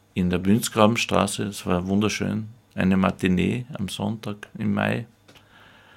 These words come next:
Und so macht's Spaß. Also wir machen das, wir verdienen damit natürlich überhaupt kein Geld, wie es halt den Musikern meistens geht.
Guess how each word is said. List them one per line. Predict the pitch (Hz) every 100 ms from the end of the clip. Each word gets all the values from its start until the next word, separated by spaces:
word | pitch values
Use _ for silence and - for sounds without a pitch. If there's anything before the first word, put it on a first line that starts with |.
| - - - 104 - -
Und | 123
so | - 123
macht's | 113 101
Spaß. | - - 101 135 - -
Also | 90 92
wir | 98
machen | 95 95 101
das, | 95 - - - -
wir | 98
verdienen | 104 95 104 104 98
damit | 101 101 98
natürlich | 95 - 95 92
überhaupt | 95 85 87 - -
kein | 107
Geld, | 104 110 117 - 113
wie | 110
es | -
halt | 104 98
den | 101
Musikern | 104 113 107 98 98
meistens | 95 92 - 92
geht. | - 95 127